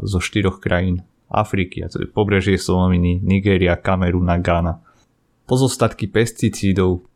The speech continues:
Tu máme ďalšie dobré správy, pretože maximálne limity reziduí pre povolené množstvo pesticídov sa v rámci Európskej ekologickej dohody snažíme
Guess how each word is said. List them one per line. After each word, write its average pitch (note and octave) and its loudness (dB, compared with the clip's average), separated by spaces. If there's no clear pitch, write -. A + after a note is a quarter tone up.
Tu - -10
máme A2+ 2
ďalšie G2+ 0
dobré G2+ 2
správy, F#2+ 0
pretože F#2+ 0
maximálne G#2 0
limity G2+ 2
reziduí G2 2
pre F#2 -2
povolené F#2+ 2
množstvo G2 0
pesticídov G2+ 0
sa F#2+ -2
v F#2+ 0
rámci F#2 2
Európskej F#2+ 0
ekologickej F#2+ 0
dohody F#2 2
snažíme F2+ 0